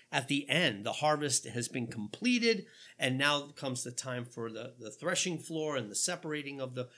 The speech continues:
wheat and the chaff, and now the, the real harvesting of the fruit of their labors. And Naomi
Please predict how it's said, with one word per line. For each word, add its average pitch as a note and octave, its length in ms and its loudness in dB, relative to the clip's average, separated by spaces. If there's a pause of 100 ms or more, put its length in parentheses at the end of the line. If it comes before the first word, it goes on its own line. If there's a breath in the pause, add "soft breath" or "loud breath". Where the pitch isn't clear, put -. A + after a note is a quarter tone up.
(140 soft breath)
wheat D#3+ 300 -2
and C#3 120 -6
the C3 60 -6
chaff, C3 420 -4
and A2 140 -6
now B2 180 0
the, A#2 160 -6 (140)
the B2 100 -6
real B2 240 0
harvesting A2+ 640 -4 (540 loud breath)
of A2+ 200 2
the A2+ 60 -4
fruit C#3+ 320 4
of A2 100 0
their A2+ 180 -2
labors. C3 560 2 (840 soft breath)
And D#3+ 200 6
Naomi D#3+ 760 6